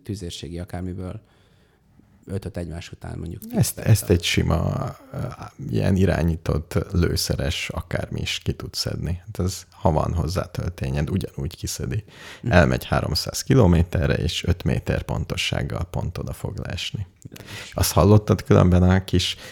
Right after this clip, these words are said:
Speaker 2: Elon Muskos, <laughs> Starlinkes epizódot? Az nagyon vicces volt. Én már az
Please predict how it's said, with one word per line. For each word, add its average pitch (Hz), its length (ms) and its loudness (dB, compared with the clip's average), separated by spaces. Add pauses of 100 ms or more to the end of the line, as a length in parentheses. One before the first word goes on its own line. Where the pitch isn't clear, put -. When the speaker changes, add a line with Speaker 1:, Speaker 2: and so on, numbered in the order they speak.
Speaker 2:
Elon 90 320 6
Muskos, 85 720 4 (640)
<laughs> 95 160 4 (240)
Starlinkes 87 1000 4 (300)
epizódot? 85 800 4
Az 78 120 2
nagyon 73 320 2
vicces - 420 -4
volt. 82 300 -2 (440)
Én 107 140 8
már 123 320 8
az 123 340 6